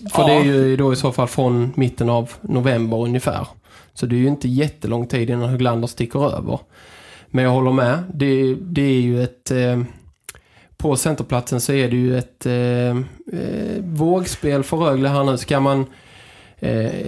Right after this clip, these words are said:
Speaker 1: de har ju varit efter Joel Kjellman till exempel. Hade de fått honom i mål hade de redan signat centern. Nu sitter de kanske i en position där de känner att nej, det finns ingenting på marknaden här som vi är superintresserade av.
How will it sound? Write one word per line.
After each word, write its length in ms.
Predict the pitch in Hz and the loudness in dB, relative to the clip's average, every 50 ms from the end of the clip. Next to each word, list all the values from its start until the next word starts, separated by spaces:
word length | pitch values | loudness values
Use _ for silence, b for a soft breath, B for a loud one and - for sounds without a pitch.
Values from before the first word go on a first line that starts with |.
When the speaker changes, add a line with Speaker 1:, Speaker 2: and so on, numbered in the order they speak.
| - - - _ _ | -10 -12 -14 _ _
Speaker 1:
de 180 | - 156 147 147 | -2 0 2 4
har 80 | 156 156 | 4 4
ju 40 | 151 | 2
varit 140 | 147 147 160 | 2 2 0
efter 220 | 151 - - 151 | -2 -2 0 0
Joel 220 | 139 139 147 143 | 0 2 0 0
Kjellman 360 | 139 - 165 147 135 131 127 127 | 0 0 0 0 2 2 0 0
till 60 | - | -2
exempel. 440 | - 139 127 120 - 143 135 139 135 | -2 -2 -2 -2 0 0 0 0 2
Hade 160 | 131 127 127 | 0 2 2
de 180 | 127 127 139 147 - - - 135 - | 0 0 -2 -4 -8 -10 -10 -10 -8
fått 300 | - - - - 143 - | -8 -6 -4 -4 -2 0
honom 220 | 147 139 135 123 | 0 0 2 2
i 40 | 123 | 2
mål 220 | 135 165 160 143 135 | 2 2 2 0 0
hade 140 | 131 131 | 0 0
de 100 | 135 131 | 0 0
redan 160 | 135 127 127 123 | 0 0 0 -2
signat 420 | - - 135 131 135 123 117 - | 0 0 0 0 0 0 -2 -2
centern. 560 | - 143 127 117 117 - 120 117 117 135 - - _ - - | -2 -2 -2 -2 -2 -2 -2 -2 -2 -2 -6 -10 _ -12 -4
Nu 260 | 233 143 139 127 127 | -2 0 2 2 0
sitter 320 | 127 - 175 165 - 151 | 0 -2 -2 -2 0 0
de 100 | 139 135 | -2 0
kanske 360 | 135 - 135 127 127 - 135 131 | 0 0 0 0 0 0 0 0
i 280 | 127 127 135 - - 147 | 2 2 0 0 -2 -2
en 100 | 131 127 | -2 -2
position 420 | 151 139 131 - 151 143 131 127 | -4 -4 -4 -2 -2 0 0 0
där 80 | 127 123 | 0 -2
de 100 | 123 127 | -2 -2
känner 200 | - 135 127 123 | -2 -2 -2 -2
att 100 | 123 - | -2 0
nej, 400 | 147 147 131 123 123 135 180 196 | 0 0 0 0 0 -2 -4 -4
det 100 | 170 147 | -4 -4
finns 500 | 131 - - 180 151 123 120 117 - - | -4 -4 -2 -2 -2 -2 -2 -2 -4 -2
ingenting 440 | 160 208 269 226 147 - 123 117 120 | -2 -2 -2 -2 -2 -2 -2 -4 -2
på 80 | - 127 | 0 0
marknaden 420 | 127 135 143 - - - 113 117 | 0 0 0 -2 -4 -4 -2 0
här 120 | 123 117 117 | 0 -2 -2
som 180 | - - 120 | -2 -4 -2
vi 420 | 120 120 117 117 117 117 117 120 - 156 147 120 117 | -2 0 0 0 0 -2 -2 -4 -4 -4 -2 -2 -2
är 40 | 117 | -2
superintresserade 1000 | - - 208 180 - - - 123 123 120 - - - - 101 - - - - 50 | -2 0 -2 -2 -2 -4 -6 -6 -6 -6 -6 -6 -6 -4 -4 -4 -4 -4 -4 -4
av. 160 | 50 50 - | -4 -6 -6